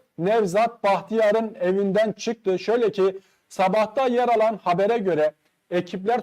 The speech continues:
soruşturma dosyasına yeni giren bir delille daha ulaştı. Jandarma ekipleri tarafından Narin Güran'ın ce-, cesedini çuvala koyduktan sonra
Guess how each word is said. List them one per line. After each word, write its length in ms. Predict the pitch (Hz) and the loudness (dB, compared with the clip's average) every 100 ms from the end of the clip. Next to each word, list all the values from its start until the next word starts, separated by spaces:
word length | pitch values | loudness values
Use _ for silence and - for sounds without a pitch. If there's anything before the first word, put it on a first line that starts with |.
| - | -2
soruşturma 580 | 208 214 - 214 247 | -2 -2 -4 -4 -2
dosyasına 500 | 247 226 233 214 226 | -2 -2 -4 -4 -6
yeni 420 | 233 170 190 247 220 | -4 0 0 0 0
giren 360 | 202 170 151 | 0 0 0
bir 220 | 151 139 | -2 -2
delille 540 | 160 202 220 220 214 165 | -2 -2 0 -2 -2 -2
daha 240 | 151 190 | 0 0
ulaştı. 560 | 254 233 208 - 196 196 - _ _ _ | 0 0 -2 -2 -6 -6 -14 _ _ _
Jandarma 640 | 147 139 170 190 214 277 262 | -8 0 0 2 0 0 0
ekipleri 540 | 190 - 190 196 247 | -2 -2 -4 -2 -2
tarafından 680 | 254 208 180 - 156 156 185 - _ _ - | -2 -2 -2 -4 -2 0 -2 -6 _ _ -4
Narin 480 | 156 190 202 247 220 | 0 2 2 0 0
Güran'ın 460 | 240 233 220 220 | 2 2 0 -2
ce-, 340 | 202 196 165 135 | 0 0 -2 -2
cesedini 580 | 180 - 202 202 240 | -2 -2 -4 -2 -6
çuvala 440 | 233 196 190 196 233 | -6 -4 0 0 -2
koyduktan 640 | 233 214 185 175 - 202 | 0 0 0 -4 0 -2
sonra 600 | 208 220 220 170 190 196 | 0 -4 -2 0 0 -2